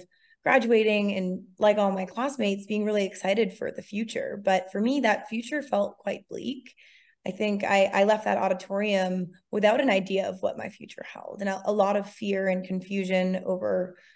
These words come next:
was I even gonna be able to work? Was I going to be healthy? Was I gonna be normal?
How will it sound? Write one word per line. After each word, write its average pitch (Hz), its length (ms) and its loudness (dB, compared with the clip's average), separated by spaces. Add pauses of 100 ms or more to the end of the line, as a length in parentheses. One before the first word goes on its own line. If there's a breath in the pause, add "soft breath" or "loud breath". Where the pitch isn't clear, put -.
(280 soft breath)
was - 100 -2
I 208 80 8
even 208 160 4
gonna 226 140 4
be 208 180 2
able 240 180 2
to - 100 -8
work? - 300 -14
Was 214 140 -4
I 202 100 6
going 202 360 0
to 208 100 -2
be 185 520 -6 (420 soft breath)
healthy? - 480 -4
Was - 120 -4
I 196 80 2
gonna 214 140 2
be 233 140 2
normal? 226 560 2